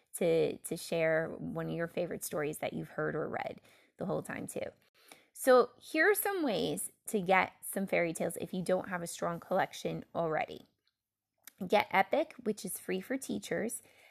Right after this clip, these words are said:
has fairy tales on it, and a lot of them are by popular authors. So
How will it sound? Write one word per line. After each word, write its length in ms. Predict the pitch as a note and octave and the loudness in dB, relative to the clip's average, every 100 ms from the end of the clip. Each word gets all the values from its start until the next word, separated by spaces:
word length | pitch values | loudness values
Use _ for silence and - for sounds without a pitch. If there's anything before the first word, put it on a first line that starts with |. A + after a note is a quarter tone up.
| - | -4
has 280 | G3+ F#3+ | 0 0
fairy 240 | - F3 F3 | 0 0 0
tales 340 | F#3 F3 F3+ - | -4 -4 -4 -6
on 240 | E3+ D#3 | -6 -4
it, 160 | F3 - | -4 -6
and 140 | F3 | -6
a 60 | E3 | -6
lot 220 | E3+ E3+ | -2 -2
of 60 | F3 | 0
them 240 | F3 F3 - | -2 -4 -4
are 160 | F3 | -2
by 340 | E3+ E3 E3+ E3+ | -2 -2 -2 -4
popular 500 | - E3+ - G3 A3 | -4 -8 -4 -2 0
authors. 600 | - A3+ - B3 B3+ - - | 2 0 0 -2 -2 -6 -12
So 280 | - F3 | -6 -6